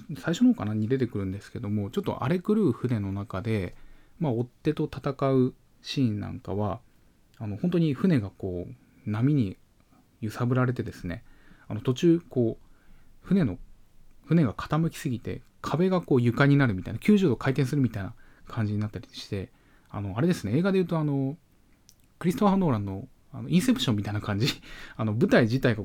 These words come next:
ぐるんと回って、その壁が床になって歩き回るみたいなシーンとかあったりして、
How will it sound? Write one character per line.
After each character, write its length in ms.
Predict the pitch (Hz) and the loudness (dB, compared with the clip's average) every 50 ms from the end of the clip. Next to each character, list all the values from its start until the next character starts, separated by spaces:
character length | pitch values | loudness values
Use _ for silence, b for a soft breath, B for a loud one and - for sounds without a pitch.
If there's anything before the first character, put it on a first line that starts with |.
| - | -8
ぐ 200 | 110 104 107 123 | -6 -4 0 4
る 120 | 117 143 202 | 6 6 6
ん 80 | 202 | 6
と 120 | - 117 104 | 6 4 0
回 180 | 101 101 101 | 0 -2 -4
っ 40 | 98 - | -6 -8
て、 380 | - - 113 104 95 92 107 | -8 -6 -4 -4 -4 -6 -8
そ 140 | - - 113 | -8 -6 -6
の 60 | 107 | -6
壁 460 | - - - 143 180 185 185 180 175 | -4 -2 0 4 4 6 6 4 4
が 120 | 165 175 165 | 2 2 2
床 300 | 147 143 131 127 160 151 | 2 2 2 2 2 4
に 80 | 151 | 4
な 140 | 147 151 143 | 4 2 0
っ 40 | 127 | -2
て 160 | - - 101 | -4 -8 -8
歩 240 | 90 - 110 110 110 | -6 -4 -4 -4 -2
き 100 | - 127 | 0 2
回 180 | 127 127 123 110 | 4 4 4 2
る 40 | |
み 80 | 98 95 | 0 -2
た 120 | - 95 | -6 -6
い 40 | 92 | -6
な 160 | 92 90 - - b b b b b | -6 -8 -10 -12 b b b b b
シ 160 | - - 120 110 | -6 -2 0 0
ー 40 | |
ン 60 | 104 90 | 0 -2
と 120 | - 95 | -6 -8
か 120 | - 98 | -8 -8
あ 40 | 95 | -8
っ 40 | - | -8
た 100 | - - | -8 -10
り 100 | 110 98 | -10 -10
し 120 | - - - | -12 -12 -8
て、 240 | - 101 95 117 | -8 -6 -6 -8